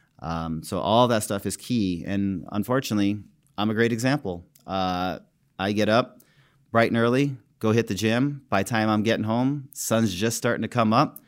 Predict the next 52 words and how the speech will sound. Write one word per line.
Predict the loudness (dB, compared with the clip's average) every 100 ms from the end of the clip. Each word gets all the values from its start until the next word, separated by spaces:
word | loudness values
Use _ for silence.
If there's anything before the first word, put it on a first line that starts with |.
| _ _
I'm | -2 4
already | 4 4
in | 2
the | 0
shower. | 0 0 0 0 -4 -6
I'm | -6
back | 0 -2 0
to | -2
the |
office. | 0 0 0 -2 -4 -6 -12 _ _ _ -6
I |
got | 0 2
maybe | 2 2 0 -4 -12
thirty | -16 -10 0 2 2
seconds | 2 0 0 -2
of | -2
light | 0 0
exposure | -2 -2 -2 -2 -2 -2
walking | 0 0 -2
from | -4
my | -4
car | -2 -2
to | 0
the | 0
office. | 0 0 -4 -6 -10 _ _ _ -2
Now | 2 4
I'm | 4
inside | 2 0 0 0 -2 -4 -10
from | -4 0 2 0 0
eight | -2 0
in |
the | 2
morning. | 2 2 2 0 -4 _ _ -10
I | -2
get | 2 4
out | 4
of | 2
work | 0 0
usually | -2 -2 -2 -2
about | 0 0
seven | 0 -2
thirty, | -2 -2 0
eight | 0
o'clock | 0 2 0
at | 0
night | 0 -2
'cause | -4 -8
we | -4
put | -2
in | 0
long | 2 4
hours. | 4 2 2 0 -4